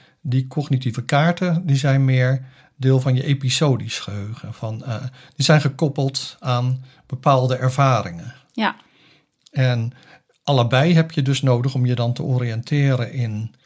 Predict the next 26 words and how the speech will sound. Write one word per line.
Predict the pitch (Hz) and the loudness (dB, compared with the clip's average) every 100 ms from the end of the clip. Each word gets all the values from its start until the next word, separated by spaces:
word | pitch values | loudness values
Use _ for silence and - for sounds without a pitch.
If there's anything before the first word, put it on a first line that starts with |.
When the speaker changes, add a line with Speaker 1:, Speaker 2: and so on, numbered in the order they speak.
| _ _ _ _ | _ _ _ _
Speaker 1:
in, | 139 131 147 - _ _ _ | 0 0 0 -8 _ _ _
in | - 143 | 2 4
zo'n | 123 107 | 4 -2
stad. | 110 - 131 180 - - _ _ _ _ _ _ _ | -4 -2 -2 -2 -8 -14 _ _ _ _ _ _ _
En, | 151 143 135 131 - - _ | 2 4 2 -2 -12 -20 _
nou, | 160 147 | 0 2
ze | 165 | 2
hebben | 160 170 | 2 2
wel | |
interessant | 170 160 - 170 143 | 2 0 2 2 4
bewijs | 131 165 226 | 4 2 0
daarvoor | - 131 120 117 | 0 0 2 -2
gekregen. | - - 113 123 131 160 | -4 -6 -4 -4 -4 -4
Er | |
is | 151 139 | -2 0
een | 131 | -2
spel | - 175 175 | 0 2 4
dat | 180 156 | 2 0
heet | 131 | 0
Sea | - - 175 147 | 0 0 2 2
Hero | - 143 120 107 | 2 0 0 -2
Quest. | - 135 170 - | -2 0 0 -2
Dat | 139 | -6
kan | 127 135 | -4 0
iedereen | 170 135 123 | 2 2 0
spelen. | 123 - 127 151 214 | -2 -2 0 0 -2